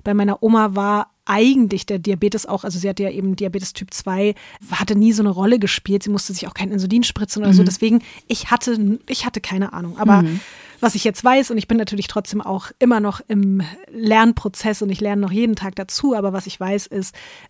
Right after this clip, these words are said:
Speaker 1: Typ zwei kann vererbt werden, aber Typ zwei kann eben auch quasi erworben werden im Laufe des Lebens, zum Beispiel durch eine nicht so gute Ernährung oder durch mangelnde Bewegung.
Speaker 2: Mhm.
Speaker 1: Es ist auch so, dass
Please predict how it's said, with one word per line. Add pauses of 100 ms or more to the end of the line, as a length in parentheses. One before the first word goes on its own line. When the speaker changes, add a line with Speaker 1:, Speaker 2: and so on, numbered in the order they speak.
Speaker 1:
Typ
zwei
kann
vererbt
werden,
aber
Typ
zwei
kann
eben
auch
quasi
erworben
werden
im
Laufe
des
Lebens,
zum
Beispiel
durch (420)
eine
nicht
so
gute
Ernährung
oder
durch
mangelnde
Bewegung.
Speaker 2:
Mhm.
Speaker 1:
Es (120)
ist
auch
so,
dass